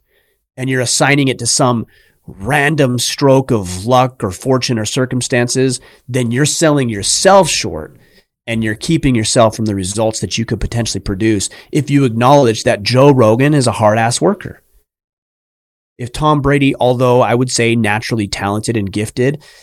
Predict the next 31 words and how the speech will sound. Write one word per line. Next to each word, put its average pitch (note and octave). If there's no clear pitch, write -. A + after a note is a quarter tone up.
has C#3
still D#3+
put D#3
in A#2+
a A#2+
boatload C3
of G#2
work, C3+
more C3+
than A#2+
probably B2
most A#2
human C3+
beings B2
can -
ever B2
imagine, A2
towards A#2+
the C3
pursuit B2
of G#2+
his G#2
ambitions. -
And A#2
then D3+
you C3+
start B2+
to A2+
acknowledge A2
the G#2+
reality G2